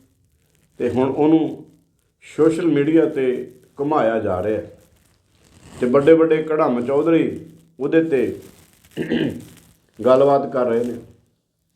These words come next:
ਗੱਲਬਾਤ ਕੀ ਹੁੰਦੀ ਹੈ? ਸਭ ਤੋਂ ਪਹਿਲਾਂ ਤਾਂ ਸਵਾ ਲੱਖ ਸੇ ਏਕ ਲੜਾਊਂ ਵਾਲਾ ਅੰਮ੍ਰਿਤਪਾਲ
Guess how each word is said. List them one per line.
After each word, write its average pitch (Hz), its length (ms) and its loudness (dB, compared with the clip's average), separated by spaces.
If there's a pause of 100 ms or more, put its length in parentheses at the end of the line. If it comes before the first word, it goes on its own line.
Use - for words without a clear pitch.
(280)
ਗੱਲਬਾਤ 151 340 2
ਕੀ 165 200 -6
ਹੁੰਦੀ 165 280 4
ਹੈ? - 380 -2 (1080)
ਸਭ - 320 0
ਤੋਂ 226 160 4
ਪਹਿਲਾਂ 190 280 2
ਤਾਂ 175 460 -2 (220)
ਸਵਾ 156 420 2
ਲੱਖ 160 300 2
ਸੇ 160 280 -4
ਏਕ 143 240 0
ਲੜਾਊਂ 139 380 -2
ਵਾਲਾ 131 480 -2 (1120)
ਅੰਮ੍ਰਿਤਪਾਲ 123 880 0